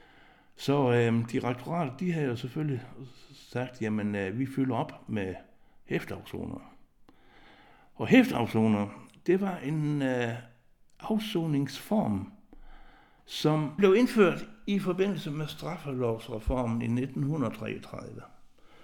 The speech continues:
Og, øh, den, der kunne man få fra syv dages hæfte og op til seks måneder. Så kunne man også, hvis man fik en bødeforvandlingsstraf, det vil sige, at man fik en, pålagt en bøde, som man ikke betalte,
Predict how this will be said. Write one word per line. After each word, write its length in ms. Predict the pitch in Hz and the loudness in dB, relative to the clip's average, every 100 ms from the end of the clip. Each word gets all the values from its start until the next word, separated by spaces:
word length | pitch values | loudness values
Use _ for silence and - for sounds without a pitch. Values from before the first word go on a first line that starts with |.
| - - - - - | -20 -20 -20 -20 -4
Og, 340 | 135 131 127 123 | 0 2 4 4
øh, 160 | 123 - - - | 2 -4 -14 -2
den, 180 | 190 - - - | -2 -2 -14 -6
der 80 | 185 | -6
kunne 200 | 180 170 | -2 -4
man 80 | 156 | -2
få 220 | 185 151 | -2 -2
fra 200 | - 120 - | -2 -8 -8
syv 340 | - - 240 | -4 0 0
dages 200 | 165 147 | 0 0
hæfte 380 | 151 151 151 135 - | 0 0 -2 -8 -6
og 120 | 131 | -6
op 180 | 123 120 | -6 -6
til 100 | 120 | -10
seks 320 | - 110 - | -6 -6 -6
måneder. 360 | 107 101 98 104 - - - _ - - _ - - - _ | -12 -10 -10 -12 -18 -20 -20 _ -20 -20 _ -20 -20 -20 _
Så 200 | - - - | -8 -6 0
kunne 140 | 285 269 | 6 8
man 140 | 196 | 8
også, 360 | 185 233 147 - - - - - _ | 4 2 0 -6 -8 -20 -20 -20 _
hvis 300 | 151 147 147 | -6 -6 -2
man 200 | 135 127 120 - - | -2 -2 -6 -18 -12
fik 300 | - 156 - | -4 -4 -4
en 220 | 135 120 - | -6 -6 -2
bødeforvandlingsstraf, 1300 | 247 269 180 - 110 104 104 107 101 - 101 - - - - - - - - - - | 0 4 2 0 -6 -4 -8 -10 -14 -14 -16 -16 -20 -20 -20 -20 -20 -20 -20 -20 -10
det 80 | 156 | -6
vil 100 | 127 | -6
sige, 180 | - 160 | -4 -4
at 60 | |
man 160 | 113 104 | -4 -6
fik 380 | - 110 - - - | -8 -10 -10 -20 -20
en, 200 | - - - _ _ - | -20 -20 -20 _ _ -18
pålagt 380 | - 123 110 - | -8 -6 -6 -10
en 100 | - | -10
bøde, 380 | - 156 214 175 - | -2 0 0 -2 -4
som 120 | - | -8
man 180 | 101 107 | -8 -8
ikke 180 | 107 - | -8 -8
betalte, 500 | - 170 190 160 | -4 -2 0 -2